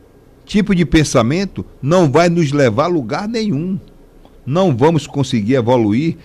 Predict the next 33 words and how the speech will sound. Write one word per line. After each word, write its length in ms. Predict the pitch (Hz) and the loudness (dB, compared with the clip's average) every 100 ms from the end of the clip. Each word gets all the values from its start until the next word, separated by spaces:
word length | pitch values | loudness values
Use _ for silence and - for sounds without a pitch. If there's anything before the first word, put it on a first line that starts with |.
| - | -12
não 220 | 135 165 | -4 0
vamos 240 | 143 180 - | 0 0 -2
conseguir 420 | 156 - 110 139 | -6 -4 -6 -6
chegar 340 | - 120 104 | -4 -4 -2
a 20 | 151 | -2
lugar 360 | 143 123 180 | -2 -2 -2
nenhum. 220 | 170 131 131 - | -2 -4 -8 -8
Nós 160 | 135 131 | -4 -4
precisamos 760 | 147 143 120 98 123 180 190 - - | -2 -2 -2 -4 -2 0 -2 -6 -12
de 160 | 120 156 | -2 2
medidas 640 | 147 120 117 147 131 101 | 4 2 0 0 0 0
efetivas 960 | 160 175 151 - - 127 165 196 196 - - - | -2 -2 -6 -8 -4 -4 -2 -6 -8 -12 -20 -12
que 140 | - 135 | -4 -4
possam 520 | - 135 180 180 170 | -2 0 2 0 -2
beneficiar 1000 | 143 160 147 135 123 - 98 131 165 - - - | 0 2 0 -2 -8 -6 -2 -2 -2 -6 -20 -8
o 140 | 131 | -4
nosso 380 | 120 170 - 147 | -2 -2 -2 -6
povo. 440 | - 120 143 104 92 - - | -4 -2 0 -2 -8 -14 -6
Já 220 | 101 208 | 0 2
votou 380 | 190 180 185 196 | 4 2 4 2
alguma 280 | 170 175 156 | 4 4 4
vez, 300 | 185 214 143 | 4 4 4
deputado, 680 | 139 113 - 101 92 80 - - - - - | 0 -2 -4 -4 -4 -8 -16 -20 -20 -20 -2
pela 400 | 165 175 139 - - - | 2 4 2 0 -10 -20
diminuição 880 | 95 113 208 196 180 160 - - 185 | -10 -2 0 2 2 0 -2 -2 0
da 120 | 170 | 0
maioridade 600 | 156 151 143 127 104 131 113 | 0 2 2 2 0 -2 -2
penal 400 | 117 104 135 160 | -4 -2 -2 -4
que 100 | 160 | -6
está 220 | - 143 | -6 -6
acabando 380 | 127 117 104 110 | -2 -2 -2 -4
o 40 | |
Brasil? 500 | 92 90 90 143 180 | -2 -2 -2 -2 -2